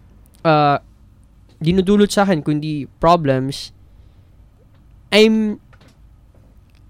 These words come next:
I'm, I have to keep with that word. Although, mahirap siya.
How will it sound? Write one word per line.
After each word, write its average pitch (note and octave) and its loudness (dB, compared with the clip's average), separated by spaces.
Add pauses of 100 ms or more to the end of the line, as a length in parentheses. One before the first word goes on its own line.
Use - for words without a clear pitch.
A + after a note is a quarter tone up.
(200)
I'm, G#3 4 (560)
I F3+ 2
have G3 4
to - -4
keep F3+ -4
with D#3+ -2
that C3 0
word. C3 -6 (800)
Although, G#3 4
mahirap G#3 4
siya. C#3+ 0